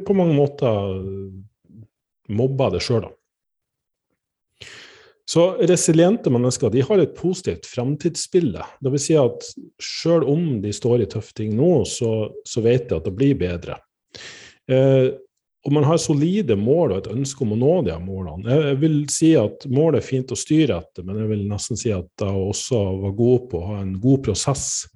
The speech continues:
veksttankesatt, er, er veldig viktig for å være resilient. Eh, selv om du står i tøffe ting nå,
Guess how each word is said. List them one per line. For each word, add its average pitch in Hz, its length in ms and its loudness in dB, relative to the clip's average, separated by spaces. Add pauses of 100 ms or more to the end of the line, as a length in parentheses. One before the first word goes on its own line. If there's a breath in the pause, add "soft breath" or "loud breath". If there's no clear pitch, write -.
(520 soft breath)
veksttankesatt, - 1200 -4
er, 101 180 -2 (200)
er 98 80 -4
veldig 98 240 0
viktig - 460 -4
for 95 180 -8
å 80 80 -8
være 92 320 -6
resilient. 85 640 -12 (720 loud breath)
Eh, 110 420 2
selv 151 280 6
om 127 80 4
du 117 100 4
står 135 340 2
i - 100 -4
tøffe - 320 -8
ting 107 240 -2
nå, 131 200 4